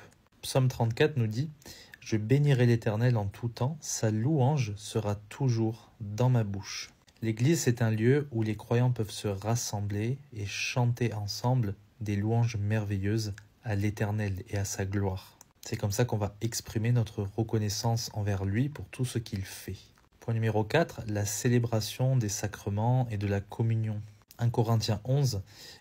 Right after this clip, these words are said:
Car toutes les fois que vous mangez ce pain et que vous buvez cette coupe,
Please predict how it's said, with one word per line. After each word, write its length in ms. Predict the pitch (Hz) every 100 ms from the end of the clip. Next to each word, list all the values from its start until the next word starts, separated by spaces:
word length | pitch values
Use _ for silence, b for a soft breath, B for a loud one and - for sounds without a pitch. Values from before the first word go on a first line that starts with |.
| -
Car 180 | 117 -
toutes 220 | 151 139
les 80 | 131
fois 180 | -
que 140 | 156 120
vous 160 | 110
mangez 340 | 113 117 120 131
ce 180 | - 117
pain 300 | 117 131 131
et 80 |
que 140 | 117 110
vous 180 | 107 107
buvez 380 | 110 117 127
cette 320 | 127 113 95 -
coupe, 320 | 175 175